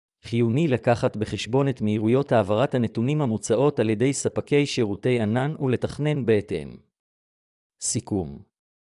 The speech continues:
גיבוי בענן לעסקים מציע יתרונות רבים, כולל אבטחת נתונים משופרת, נגישות, מדרגיות, התאוששות מאסון וחיסכון בעלויות.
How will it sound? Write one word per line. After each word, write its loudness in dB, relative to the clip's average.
גיבוי 2
בענן 0
לעסקים -2
מציע 0
יתרונות -2
רבים, 0
כולל 2
אבטחת -2
נתונים -2
משופרת, -2
נגישות, -2
מדרגיות, 0
התאוששות -2
מאסון 0
וחיסכון -2
בעלויות. -2